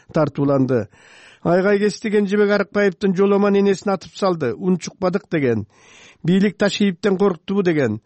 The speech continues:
«Апрель революциясынын катышуусуз Темиркан Алымбековдун алар келатат, келмек турсун кызматка жогорулоодо» деген, камактагы Кубанычбек Кулматовдун уулу Каныбек Кулматовдун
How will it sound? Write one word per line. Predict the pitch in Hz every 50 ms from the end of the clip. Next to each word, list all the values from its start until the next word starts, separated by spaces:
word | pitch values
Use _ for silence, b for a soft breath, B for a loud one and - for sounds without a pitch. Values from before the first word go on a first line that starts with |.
| b b b b b
«Апрель | b 170 165 - 196 196 214 214 - - _
революциясынын | - 175 196 196 202 208 208 190 - 208 196 175 - 208 190 190
катышуусуз | 202 165 - - 208 196 180 - - - -
Темиркан | - 196 190 196 180 - 202 196
Алымбековдун | 190 185 185 190 190 226 214 - - _ - 185 156 127 110 - b b b b b b b
алар | 175 175 180 185 196 214 220
келатат, | 214 220 214 196 160 170 135 120 _
келмек | - 190 190 196 196 208 196 -
турсун | - 208 165 - 214 208
кызматка | 202 190 185 196 196 - - - 208 180
жогорулоодо» | 185 196 190 208 196 196 196 190 190 175 214 214
деген, | 190 196 175 165 131 113 104 - b b b b b b b b b b
камактагы | - 160 185 196 185 - - 202 196 214
Кубанычбек | 196 196 196 202 202 170 - 214 208 208
Кулматовдун | 208 - 196 196 202 214 196 - - - - 202 196
уулу | 196 190 190 196 196
Каныбек | - 196 196 190 196 196 -
Кулматовдун | - 190 190 185 202 220 196 - - _ - 165 147 120 107